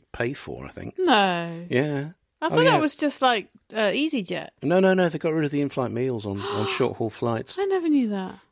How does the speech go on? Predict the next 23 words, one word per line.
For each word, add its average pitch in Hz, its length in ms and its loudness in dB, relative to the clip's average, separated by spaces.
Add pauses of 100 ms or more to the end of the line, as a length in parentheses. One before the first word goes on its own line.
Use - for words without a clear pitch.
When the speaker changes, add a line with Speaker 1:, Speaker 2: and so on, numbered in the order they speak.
Speaker 1:
Oh, 165 80 -6
yeah. 156 220 -4 (380)
Speaker 2:
Humph. - 440 -6 (480)
Speaker 1:
Yeah, 151 220 -2
it's 135 160 -6
a 113 40 -14
big 147 160 -4
humph. - 360 -8 (120)
Speaker 2:
<laughs> - 1080 -4
Speaker 1:
Well, 135 120 0
there 139 120 0
we 139 100 0
go. 143 240 -2 (180)
A, 110 140 -4
a 107 140 -6
right, 135 340 -2 (380)
you 117 120 -4
know, 110 240 -6 (640)
regal 117 400 -2
humph. - 460 -8 (160)
Anyway, 120 260 2
Speaker 2:
Wow. 87 100 -8 (600)
Speaker 1:
uh, 151 240 6